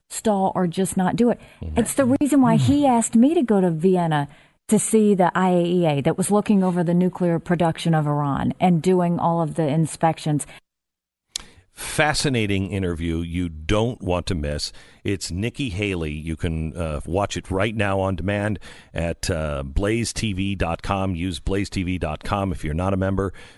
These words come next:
Speaker 3: uh, slash Glenn. Use the promo code Glenn, and you'll save ten bucks when you sign up. Uh, just a really fantastic interview with,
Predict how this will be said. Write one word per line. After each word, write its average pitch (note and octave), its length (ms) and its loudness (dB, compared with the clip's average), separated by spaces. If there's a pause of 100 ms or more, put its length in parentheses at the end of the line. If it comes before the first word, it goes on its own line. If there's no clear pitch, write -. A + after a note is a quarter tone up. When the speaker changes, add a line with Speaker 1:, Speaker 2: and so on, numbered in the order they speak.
(120)
Speaker 3:
uh, D2 220 -6
slash G2+ 540 -2
Glenn. G2 680 -2
Use D#2 280 -4
the E2+ 80 -4
promo A#2 440 -2
code D#2 320 -6
Glenn, D#2 400 -6 (300)
and D#2 200 -4
you'll D2+ 120 -4
save E2 280 -4
ten F2+ 220 -2
bucks E2+ 240 -4
when E2 140 -4
you D2+ 180 -4
sign D#2 300 -4
up. D2+ 260 -8 (400)
Uh, D2 400 -10 (320)
just G2+ 240 -6
a D#2 120 -2
really F2 680 -4
fantastic D#2+ 960 -6
interview D#2 480 -6
with, C2+ 360 -10